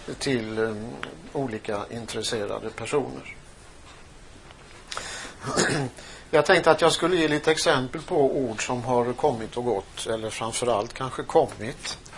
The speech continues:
<clears throat> genom tiden. Eh, just genom att det ger ett intryck av hur inte bara språket utan också det bakomliggande samhället förändras.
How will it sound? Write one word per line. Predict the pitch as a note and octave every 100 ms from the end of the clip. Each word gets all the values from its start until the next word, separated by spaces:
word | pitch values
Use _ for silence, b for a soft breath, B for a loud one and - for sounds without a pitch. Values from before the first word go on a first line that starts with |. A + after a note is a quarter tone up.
| - -
<clears throat> | B2+ - - C3 G#2+ - - B B B -
genom | D#3 D3+ D3+
tiden. | - D3+ A2 G#2 G2 F#2+ - B B B - -
Eh, | C2+
just | B2+ E3 F#3+ -
genom | E3+ D3+ C#3+
att | C#3+
det | D3
ger | C#3+ A#2 G#2+ -
ett | A2+ -
intryck | C3+ B2 - G2+ A2
av | G#2 G2 G2+
hur | A2+ G#2+ G2 F2+
inte | B2 A2+
bara | A2+ B2 A2
språket | - C3 G2 - A2+ C3
utan | A#2 B2+ C3+
också | G#2+ -
det | A2+ A2+
bakomliggande | A#2 C#3 - G#2+ G#2 G#2 G2 G2+
samhället | - A#2+ F#2+ F2 F#2+
förändras. | - A#2+ G2 F2 F2+ G2+ - -